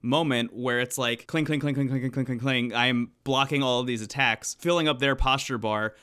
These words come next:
Eventually, it'll break because they've attacked you, you know, as many times as they possibly could,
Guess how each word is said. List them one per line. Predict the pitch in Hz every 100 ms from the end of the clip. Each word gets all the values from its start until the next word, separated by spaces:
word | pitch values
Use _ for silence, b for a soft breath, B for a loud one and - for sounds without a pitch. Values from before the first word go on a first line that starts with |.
| -
Eventually, | 123 135 143 151 131 127 113
it'll | 123
break | 113 120 131 120 -
because | 123 120
they've | 117 110
attacked | - 123 -
you, | 117 113
you | 107 110
know, | 104 87
as | 78 110
many | 120 123
times | 117 117
as | 107
they | 107
possibly | - 107 110 104 107
could, | - 131 107